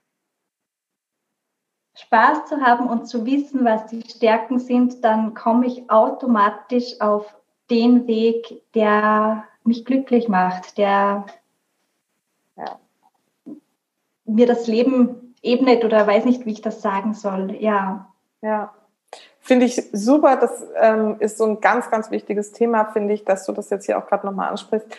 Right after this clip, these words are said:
Speaker 2: dass man auch als Eltern irgendwie gerne mal auf die Stärken der Kinder gucken darf und die rausfinden darf und nicht immer nur auf das, was noch nicht gut läuft,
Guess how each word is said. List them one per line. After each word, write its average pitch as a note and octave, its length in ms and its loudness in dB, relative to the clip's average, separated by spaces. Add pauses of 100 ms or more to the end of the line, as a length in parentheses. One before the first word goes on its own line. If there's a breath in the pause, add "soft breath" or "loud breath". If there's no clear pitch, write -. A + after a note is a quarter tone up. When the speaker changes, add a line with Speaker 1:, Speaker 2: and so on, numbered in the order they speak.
(200 loud breath)
Speaker 2:
dass G#3 200 -4
man G#3 160 -2
auch C#4+ 220 2
als F#3+ 280 0
Eltern A#3+ 520 0
irgendwie G#3 300 -2
gerne G#3+ 380 0
mal G3+ 160 0
auf F#3+ 180 -6
die F3 100 -12
Stärken A3+ 720 0
der A3 160 2
Kinder A3 440 0
gucken A#3+ 460 -2
darf A3 540 0 (380 soft breath)
und A3 240 -4
die A3 80 2
rausfinden G#3 640 0
darf G3+ 340 0
und G#3+ 140 -2
nicht A3 180 0
immer G#3 240 -2
nur G#3 220 -2
auf G3 160 -2
das, F#3+ 240 -2
was F#3+ 220 0
noch F#3 160 -4
nicht A3 280 -2
gut F#3+ 200 -6
läuft, E3 640 2